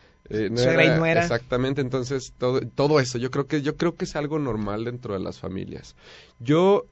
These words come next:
Speaker 1: otra vez, me remonto mucho como más a, a, a mi adolescencia, porque ahorita ya de grande siento que mi familia ya no se mete tanto con mis relaciones amorosas, pero cuando estaba más chico, cuando estaba adolescente,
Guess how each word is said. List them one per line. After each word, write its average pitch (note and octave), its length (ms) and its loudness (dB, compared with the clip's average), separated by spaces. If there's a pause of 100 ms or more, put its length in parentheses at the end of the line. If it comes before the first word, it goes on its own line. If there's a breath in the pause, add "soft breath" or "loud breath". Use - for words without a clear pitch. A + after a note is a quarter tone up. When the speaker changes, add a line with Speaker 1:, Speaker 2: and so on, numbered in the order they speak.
(520)
Speaker 1:
otra A2+ 260 2
vez, A2 200 6
me G#2+ 140 0
remonto A2+ 400 0
mucho B2+ 300 -4
como A2+ 160 -4
más G#2 280 -4
a, A2 220 -2
a, F2+ 220 -4
a F#2+ 80 -4
mi G2+ 100 -2
adolescencia, F#2+ 580 -4
porque G2+ 180 -10
ahorita G2 120 -8
ya A2 140 0
de A2 80 0
grande G2+ 280 -2
siento G#2 280 -10
que G#2 100 -12
mi F2+ 80 -8
familia F2 360 -6
ya E2+ 140 -4
no E2+ 140 -8
se - 120 -10
mete E2 260 -8
tanto - 400 -10 (400 soft breath)
con G2 160 -6
mis F#2+ 100 0
relaciones G2 480 -2
amorosas, F#2+ 500 -6 (280 soft breath)
pero A2 160 -2
cuando A#2 180 0
estaba A#2+ 480 0 (100)
más F#2+ 240 -6
chico, - 380 -8
cuando F#2+ 220 -8
estaba G2+ 180 -2
adolescente, A#2 720 -2